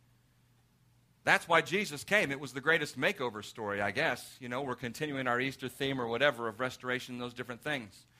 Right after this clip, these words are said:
Jesus was about makeovers everywhere that he went.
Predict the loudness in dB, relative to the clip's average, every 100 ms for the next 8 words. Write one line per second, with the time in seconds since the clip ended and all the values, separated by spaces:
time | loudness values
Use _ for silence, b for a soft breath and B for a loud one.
0 | b b b _ _ _ _ _ _ _
1 | _ 2 4 4 2 -2 2 4 4 2
2 | -2 0 -4 -4 0 0 2 0 2 0
3 | 0 -2 -4